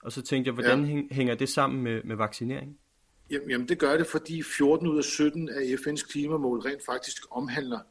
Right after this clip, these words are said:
Speaker 2: øh, vaccinering. Øhm,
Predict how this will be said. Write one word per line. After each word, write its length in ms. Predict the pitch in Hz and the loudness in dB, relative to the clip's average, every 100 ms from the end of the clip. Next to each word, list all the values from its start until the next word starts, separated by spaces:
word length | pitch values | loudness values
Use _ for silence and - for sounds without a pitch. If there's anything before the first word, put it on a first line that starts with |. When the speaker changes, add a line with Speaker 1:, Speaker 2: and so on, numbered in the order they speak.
| _ | _
Speaker 2:
øh, 160 | 117 107 | -6 -4
vaccinering. 560 | 110 - 110 123 127 - _ _ _ _ _ _ _ _ _ | -2 0 0 -2 -6 -16 _ _ _ _ _ _ _ _ _
Øhm, 640 | 120 110 104 95 95 90 | 2 6 6 4 -2 -6